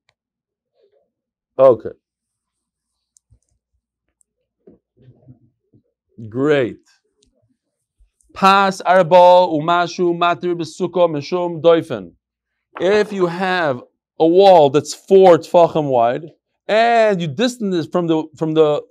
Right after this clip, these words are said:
other wall three tefachim, so now you have a total of seven tefachim.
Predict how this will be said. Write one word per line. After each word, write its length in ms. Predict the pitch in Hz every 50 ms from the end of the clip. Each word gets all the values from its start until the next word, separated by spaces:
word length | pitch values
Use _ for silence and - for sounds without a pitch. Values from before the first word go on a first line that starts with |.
| _ _ -
other 220 | 170 226 233 220 202
wall 460 | 190 185 175 160 135 120 110 - _ _
three 220 | - 160 180 180
tefachim, 460 | - - 156 139 131 127 160 170 180 _ _ _ _ _
so 140 | - 185 202
now 120 | 233 262
you 60 | 262
have 140 | 254 247 220
a 40 | 202
total 380 | - 214 233 247 233 220 208
of 100 | 190 156
seven 380 | 131 - - 208 214 185 185 160
tefachim. 480 | 165 - - 120 117 - 170 214 240